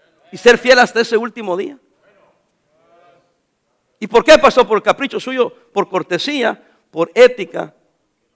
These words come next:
y porque quiere ser un miembro mayordomo fiel. No a esta iglesia, a él.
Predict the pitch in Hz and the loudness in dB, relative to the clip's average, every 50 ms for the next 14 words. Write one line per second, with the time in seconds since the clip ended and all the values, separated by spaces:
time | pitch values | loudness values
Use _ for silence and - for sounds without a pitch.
0 | _ _ - 196 156 180 151 165 156 190 208 196 180 - 220 208 190 185 180 185 | _ _ -14 -12 -10 -8 -8 -6 -4 -2 -2 -2 -2 -2 -2 -2 -2 -4 -4 -4
1 | 190 202 196 196 190 190 180 151 - _ _ _ _ _ _ _ _ _ _ _ | -4 -2 -2 -2 -4 -4 -4 -6 -6 _ _ _ _ _ _ _ _ _ _ _
2 | _ _ _ _ _ _ - 175 180 165 156 151 147 143 160 185 196 190 180 165 | _ _ _ _ _ _ -2 0 2 2 2 0 0 0 0 0 0 0 -2 -6
3 | - - 180 185 180 156 123 - _ _ _ _ _ _ _ _ _ _ _ _ | -8 -6 -4 -2 -2 -2 -4 -8 _ _ _ _ _ _ _ _ _ _ _ _
4 | - 170 190 226 240 240 240 254 240 220 240 247 226 - - 165 - - _ _ | -4 2 4 6 6 4 2 -2 -4 0 0 0 0 -2 -6 -12 -14 -16 _ _
5 | _ _ _ - 151 160 180 175 151 127 - | _ _ _ -2 0 2 2 2 0 -2 -6